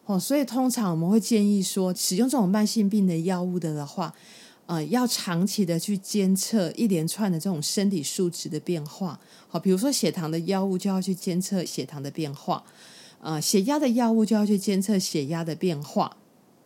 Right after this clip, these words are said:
那么除非是那种真的很立即的不舒服才需要停药，要不然最好的话就是像刚才讲的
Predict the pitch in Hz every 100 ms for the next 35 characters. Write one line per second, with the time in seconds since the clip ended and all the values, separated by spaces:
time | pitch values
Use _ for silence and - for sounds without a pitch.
0 | _ _ _ - 269 262 214 180 - 180
1 | 202 196 214 202 180 190 190 180 165 160
2 | 254 233 190 165 156 160 151 143 131 -
3 | _ 220 226 208 202 196 160 - 180 175
4 | 208 196 190 165 147 175 139 - 226 226
5 | 196 - 240 208 165 147 156 175 175 175
6 | 170 170 170 165 156 135 - 120 156